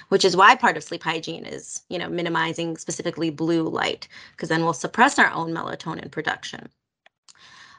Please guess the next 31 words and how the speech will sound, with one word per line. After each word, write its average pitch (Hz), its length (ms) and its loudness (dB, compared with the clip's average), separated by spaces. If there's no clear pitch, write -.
Um, 165 380 4
but 190 380 6
we, 214 560 -8
we 175 200 -10
make 175 320 -8
it - 300 -10
several 208 600 -4
hours 165 340 -2
before 165 360 -10
falling 73 440 -8
asleep. - 420 -14
It 175 120 -8
prepares 240 1120 -2
our 170 120 2
body 156 380 -4
for - 400 -16
sleep. - 500 -8
And 254 160 0
by 294 160 6
midpoint 254 600 -2
throughout 165 240 -2
the 170 100 -6
night, 156 300 -2
it 160 180 -16
pretty 165 160 -6
much 151 140 -4
starts 143 280 -6
to 156 80 -6
drop 151 240 -2
off, 277 300 4
being 180 260 -2